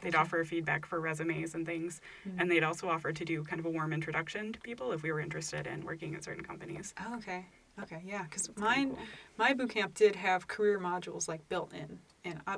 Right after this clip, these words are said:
Speaker 2: you know,
Speaker 1: Okay.
Speaker 2: so it was, it's not, it, it wasn't in person, and it was on, on your own time sort of thing, so they
Speaker 1: Mm-hmm.
Speaker 2: obviously had to build in specific modules for it.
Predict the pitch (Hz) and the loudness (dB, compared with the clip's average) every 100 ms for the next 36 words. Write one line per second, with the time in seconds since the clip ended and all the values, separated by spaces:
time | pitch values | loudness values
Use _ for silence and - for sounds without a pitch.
0 | - 196 - 190 254 240 254 277 302 285 | -4 -2 0 4 6 6 6 6 8 10
1 | 262 - - 262 285 269 294 262 214 220 | 8 6 4 6 8 8 8 6 4 4
2 | 220 220 220 202 190 180 202 208 214 208 | 8 8 6 2 0 -2 2 6 6 4
3 | - 196 190 190 196 - 196 190 190 196 | 0 2 2 0 -8 -10 -6 -4 -4 -4
4 | 196 190 - 185 170 180 180 156 170 175 | -4 -4 -4 -4 -2 -4 -4 -2 -2 -2
5 | 185 190 180 180 175 180 170 175 175 170 | 0 0 2 2 0 -2 -2 0 0 0
6 | 165 - - 180 175 170 170 165 170 - | -6 -6 -4 -4 -4 -4 -4 -4 -4 -2
7 | 165 156 | -2 -2